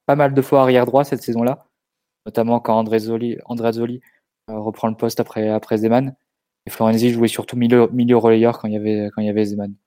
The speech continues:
Donc en fait, ils ont rarement partagé, je pense que même jamais en fait. Faudrait peut-être vérifier, mais je pense que ça a été très rare, voire quasiment jamais, ils ont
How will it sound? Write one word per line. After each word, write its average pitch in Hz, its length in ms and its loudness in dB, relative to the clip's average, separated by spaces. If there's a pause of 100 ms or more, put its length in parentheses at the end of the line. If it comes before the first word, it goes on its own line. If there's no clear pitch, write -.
(300)
Donc 101 100 -10
en 101 60 -4
fait, 117 160 2
ils 110 140 -2
ont 110 140 4
rarement 113 580 2 (640)
partagé, 117 400 2
je 123 80 -10
pense - 160 -8
que - 100 -10
même 120 140 2
jamais 120 320 2
en 104 60 -6
fait. - 260 -14 (240)
Faudrait - 180 -8
peut-être 113 180 -2
vérifier, 110 360 0
mais 107 280 -8 (520)
je - 80 -20
pense 123 140 0
que - 100 -2
ça 110 100 2
a - 20 4
été 110 140 2
très - 180 0
rare, 123 300 2
voire 113 220 2
quasiment 113 320 2
jamais, 117 360 2
ils 110 140 -4
ont 104 100 -10